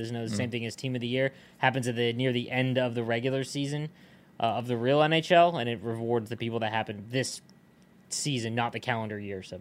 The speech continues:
Speaker 1: for anyone that doesn't know.
Speaker 2: Yeah.
Speaker 1: He will for sure get one, yeah.
Speaker 2: And I think Draisaitl will, right? Because McDavid had Team of the Year. Draisaitl's up
Speaker 1: Mm-hmm.
Speaker 2: there in points. Is he number one in points?
Speaker 1: Ovechkin was.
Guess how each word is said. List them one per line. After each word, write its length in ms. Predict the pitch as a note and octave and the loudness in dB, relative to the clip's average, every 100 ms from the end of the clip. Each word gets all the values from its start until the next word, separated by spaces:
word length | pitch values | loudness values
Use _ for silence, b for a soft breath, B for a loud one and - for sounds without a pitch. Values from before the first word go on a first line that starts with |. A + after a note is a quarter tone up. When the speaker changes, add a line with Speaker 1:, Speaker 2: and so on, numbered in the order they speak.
| - | -10
Speaker 1:
for 80 | A#2 | -8
anyone 160 | G#2 F#2+ | -6 -8
that 80 | F#2+ | -12
doesn't 140 | G2 | -12
know. 100 | - - - | -14 -18 -4
Speaker 2:
Yeah. 160 | G2+ - - - | -2 -2 -6 0
Speaker 1:
He 140 | F3 | 4
will 260 | D#3+ D3+ C#3 | 8 8 6
for 160 | D3 | 2
sure 260 | B2 - A#2+ | -2 0 0
get 180 | A2+ G2 | 0 -2
one, 180 | G#2 G2+ | -6 -10
yeah. 80 | - | 0
Speaker 2:
And 140 | B2 | 4
I 160 | A#2+ A#2+ | 6 4
think 220 | B2 A2+ | 4 4
Draisaitl 460 | A#2 G#2+ - F#2 E2+ | 6 6 6 4 4
will, 140 | E2+ | 2
right? 200 | E2 F2 | 4 4
Because 240 | E2+ F2+ F2 | 4 -2 -2
McDavid 340 | F2 F2 E2+ | -2 2 2
had 180 | F2+ - | 2 0
Team 160 | - F2 | -2 -2
of 80 | E2 | -2
the 80 | |
Year. 340 | D#2+ F2+ F#2+ F#2 - - | 2 4 4 0 -14 -6
Draisaitl's 540 | - E2+ F2 F#2 F2 F2 | 2 2 4 2 4 2
up 60 | |
Speaker 1:
Mm-hmm. 40 | B2+ | 2
Speaker 2:
there 120 | F2+ | 0
in 60 | E2+ | 0
points. 380 | - F2+ F2+ G2 | -2 -2 -2 -2
Is 80 | |
he 100 | - | 2
number 300 | B2+ B2+ B2+ | 4 4 4
one 180 | B2 C3+ | 4 4
in 100 | C#3 | 4
points? 500 | C3+ C#3 C#3+ C#3+ - - - - - - - - B2+ | 0 -2 -2 -4 -6 -10 -20 -20 -20 -20 -18 -14 -12
Speaker 1:
Ovechkin 640 | C3+ C3+ B2 B2+ C3+ B2 G#2+ | -6 -4 2 2 2 -4 -6
was. 320 | F#2+ F#2+ | -8 -12